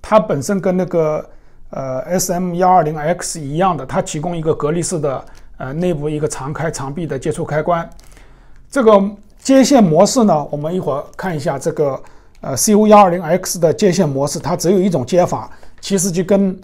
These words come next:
呃，S M幺二零X就是烟雾报警器的第一种接法是一模一样的，大家可以看到，呃，你就把它想象成这样，它通过一氧化碳的信号，一氧化碳报警器的输出信号来激活。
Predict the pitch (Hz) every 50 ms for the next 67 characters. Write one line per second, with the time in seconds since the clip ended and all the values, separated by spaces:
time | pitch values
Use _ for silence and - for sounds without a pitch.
0 | - - - - - - - 151 147 156 165 196 196 196 208 170 180 196 175 175
1 | 190 190 190 180 160 156 165 - - 156 180 175 - - - - - - - -
2 | 170 139 - 165 156 160 190 220 233 226 202 220 196 165 - 139 143 139 160 156
3 | 147 - - 214 214 208 196 143 120 - 180 175 170 165 123 117 - - 202 226
4 | 214 190 175 165 156 147 139 143 165 165 160 139 120 110 - - - 156 143 139
5 | 143 143 - 143 143 131 - 165 160 143 131 117 104 - - - - - - -
6 | - - - - - - - - - 139 131 131 139 139 139 196 147 139 143 156
7 | 151 - - 120 151 160 143 127 147 160 175 175 156 120 - - - - - -
8 | - - - - - - - - - - - - - - - - - - - -
9 | - - - - - - - - - - - - - - 190 185 185 190 196 185
10 | 165 202 196 202 160 127 117 175 180 165 165 180 165 143 123 - 175 156 143 156
11 | 147 147 190 202 180 147 139 180 165 160 170 139 180 170 160 139 123 123 - 160
12 | 139 139 - 170 151 139 170 135 - 160 147 147 147 139 131 123 - 160 165 151
13 | - 123 117 120 - -